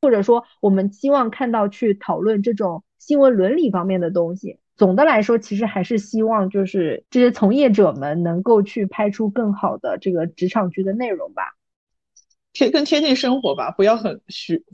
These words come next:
Speaker 2: 浮夸，很悬浮。
Speaker 1: 对，是的。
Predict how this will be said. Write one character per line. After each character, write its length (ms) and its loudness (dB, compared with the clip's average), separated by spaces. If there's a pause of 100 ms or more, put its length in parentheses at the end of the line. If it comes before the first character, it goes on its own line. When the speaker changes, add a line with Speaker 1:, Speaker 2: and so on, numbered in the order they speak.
Speaker 2:
浮 140 2
夸， 500 -4 (100)
很 140 -6
悬 320 -2
浮。 240 -2 (720)
Speaker 1:
对， 360 -2
是 260 -6
的。 240 -8